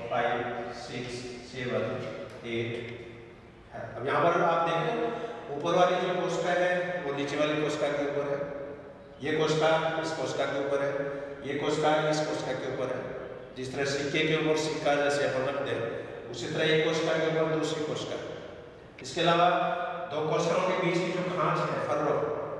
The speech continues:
खांच के ऊपर खांच है, जैसे तीन और चार नंबर के बीच की कोशिका है खांच, इन दो कोशिकाओं के बीच की खांच के ऊपर है। तो सेल के ऊपर सेल उपस्थित है, खांच के ऊपर खांच उपस्थित है।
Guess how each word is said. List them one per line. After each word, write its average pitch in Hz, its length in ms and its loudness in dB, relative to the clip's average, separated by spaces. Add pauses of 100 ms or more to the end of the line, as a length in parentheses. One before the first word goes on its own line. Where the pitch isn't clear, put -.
(380)
खांच 156 180 0
के 180 160 4
ऊपर 180 180 6
खांच - 240 2
है, - 260 -2 (840)
जैसे 131 340 -4
तीन 156 140 2
और 165 460 2 (220)
चार 143 220 4
नंबर 156 300 2
के 156 120 0
बीच 156 180 0
की 160 80 0
कोशिका 156 300 -2
है 151 160 2
खांच, - 180 2 (520)
इन 123 60 -8
दो 135 80 0
कोशिकाओं 135 400 2
के 143 120 0
बीच 139 140 -2
की 139 180 -4
खांच 135 140 0
के - 100 -2
ऊपर 131 280 -2
है। - 100 -2 (680)
तो 113 100 -8
सेल 156 300 4
के 180 80 4
ऊपर 175 440 4
सेल 156 380 2
उपस्थित 165 280 2
है, 160 420 0
खांच 147 200 2
के 165 100 2
ऊपर 160 160 4
खांच 156 300 0
उपस्थित - 460 -2
है। - 340 -2